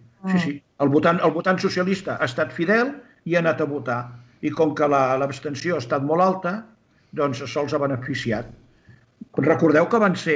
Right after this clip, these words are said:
Speaker 2: ells els que van propiciar les eleccions el catorze de, de febrer, va ser l'únic partit,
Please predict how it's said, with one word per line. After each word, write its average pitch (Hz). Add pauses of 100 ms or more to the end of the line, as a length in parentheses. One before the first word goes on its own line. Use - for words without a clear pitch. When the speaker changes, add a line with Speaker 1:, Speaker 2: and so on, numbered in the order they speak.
Speaker 2:
ells 196 (420)
els 139
que 143
van 175
propiciar 143 (320)
les 131
eleccions 139
el 127
catorze 131
de, 107
de 110
febrer, 135 (400)
va 120
ser 143
l'únic 156
partit, 156